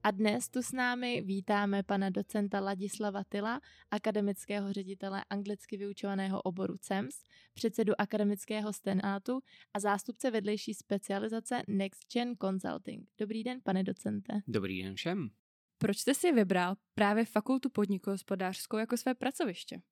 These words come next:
Speaker 2: Vlastně jsem vůbec nepřemýšlel. <laughs> Nevím, přišlo mi to jako takový přirozený, eh, rozhodnutí jít vlastně pracovat tam, kde jsem se měl m-, příležitost učit.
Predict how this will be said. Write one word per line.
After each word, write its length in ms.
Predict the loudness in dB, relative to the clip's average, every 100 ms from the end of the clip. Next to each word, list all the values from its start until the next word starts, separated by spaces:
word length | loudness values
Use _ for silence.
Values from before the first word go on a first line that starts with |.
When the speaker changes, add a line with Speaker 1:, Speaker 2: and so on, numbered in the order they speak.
| _ -2
Speaker 2:
Vlastně 260 | -2 0
jsem 160 | 0 4
vůbec 200 | 6 6
nepřemýšlel. 720 | 6 4 4 4 2 -2 -2 -6 -12 -8 -8 -8 -10 -12 -12
<laughs> 800 | -4 -4 -2 -6 -4 -4 -2 2
Nevím, 300 | 4 4 4
přišlo 340 | 2 2 2
mi 120 | 2
to 80 | 8
jako 220 | 10 8
takový 340 | 2 -2 -4 -6
přirozený, 640 | -4 -2 0 -2 4 6
eh, 280 | 6 4 0
rozhodnutí 640 | 0 -2 -2 -4 -6 -4 -4
jít 360 | -2 -4 -6 -10 -12
vlastně 300 | -6 -6 -4
pracovat 500 | -2 -2 0 -2 -2 -4 _
tam, 440 | 4 6 2 -2 -4
kde 240 | -4 -2
jsem 420 | -2 -2 -2 -6 -10 _ _ -10
se 240 | -4 0
měl 260 | 2 4 4
m-, 280 | 2 -4 -6 _
příležitost 580 | -6 -2 -2 -2 -6 -6
učit. 360 | -8 -6 -8